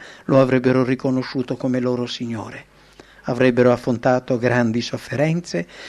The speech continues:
ma il Signore li avrebbe liberati nel momento e nel modo opportuni.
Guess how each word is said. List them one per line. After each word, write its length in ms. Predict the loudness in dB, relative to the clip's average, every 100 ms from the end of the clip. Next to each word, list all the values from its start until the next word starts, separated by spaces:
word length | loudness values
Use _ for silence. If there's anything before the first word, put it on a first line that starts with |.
| 0
ma 100 | 2
il 120 | 4
Signore 440 | 2 4 6 8 6
li 140 | 6
avrebbe 340 | 6 6 4
liberati 720 | 2 4 4 4 2 2 2
nel 200 | 4 4
momento 640 | 4 2 4 4 4 4 4
e 80 |
nel 220 | 4 2 4
modo 300 | 4 4 4
opportuni. 800 | 4 0 0 0 2 4 2